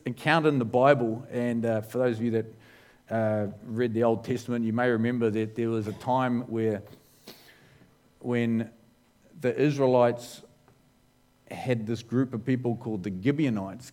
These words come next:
come to them from the sort of northern part of that whole sort of promised land area. And, uh,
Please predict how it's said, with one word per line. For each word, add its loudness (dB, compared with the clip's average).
come -4
to -8
them -6
from -6
the -4
sort -4
of -2
northern -2
part -6
of -8
that -4
whole -6
sort -10
of -20
promised -6
land -6
area. -6
And, 0
uh, 2